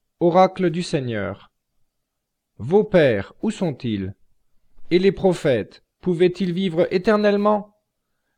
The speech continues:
Mais mes paroles et mes décrets, dont j'avais chargé mes serviteurs les prophètes, n'ont-ils pas atteint vos pères, si bien qu'ils se sont convertis et ont dit, «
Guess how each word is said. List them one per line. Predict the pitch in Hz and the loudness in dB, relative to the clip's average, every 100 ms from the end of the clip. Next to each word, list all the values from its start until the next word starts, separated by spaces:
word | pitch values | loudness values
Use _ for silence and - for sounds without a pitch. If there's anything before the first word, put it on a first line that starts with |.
| _ _ _ _ | _ _ _ _
Mais | 139 160 | -4 0
mes | 156 | 0
paroles | 151 196 185 202 - | 2 4 6 4 2
et | 156 | -2
mes | 156 | -2
décrets, | 143 190 - 143 151 180 - _ - | -2 -4 0 0 2 -2 -8 _ -12
dont | 120 175 | -4 0
j'avais | 160 180 175 | 2 2 2
chargé | 165 196 180 185 190 | 2 2 2 2 0
mes | 160 | 0
serviteurs | 156 185 175 180 185 170 143 | -2 0 0 -2 0 2 2
les | 135 | -2
prophètes, | 175 175 - 131 156 - _ _ _ _ _ | 0 -2 0 0 0 -4 _ _ _ _ _
n'ont-ils | 143 190 190 196 | -4 -4 -2 -2
pas | 175 214 | 4 4
atteint | - 175 220 180 | 4 0 0 0
vos | 156 | -2
pères, | - 147 151 170 - _ _ _ _ | 0 2 2 0 -6 _ _ _ _
si | - 196 | -8 -4
bien | 170 208 | 0 0
qu'ils | 202 196 | 0 -2
se | 175 180 | -2 -4
sont | 175 165 | -4 -6
convertis | 147 202 180 175 - 190 202 170 | -4 -2 0 0 -2 -4 -4 0
et | 170 | 0
ont | 151 | 0
dit, « | 143 170 202 | -4 -4 -4